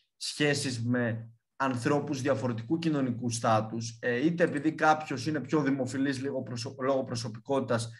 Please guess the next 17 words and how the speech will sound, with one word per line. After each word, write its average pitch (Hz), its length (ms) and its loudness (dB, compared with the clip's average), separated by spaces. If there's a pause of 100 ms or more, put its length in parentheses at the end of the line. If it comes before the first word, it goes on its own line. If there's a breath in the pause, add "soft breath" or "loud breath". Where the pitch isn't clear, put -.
(180 loud breath)
είτε 185 220 4
λόγω 180 240 8
επαγγέλματος 160 680 4
έχει 147 460 -2 (680)
κατακτήσει 143 580 4
την 143 100 0
καταξίωση, 135 640 2
όπως, 175 460 0 (220)
ας 175 180 4
πούμε, 175 220 8
ένας 170 380 6 (400)
πολύ 160 420 8
γνωστός - 480 -2
ηθοποιός, 135 840 4
τραγουδιστής 120 840 2
ή 143 100 0
πολιτικός. 120 1000 0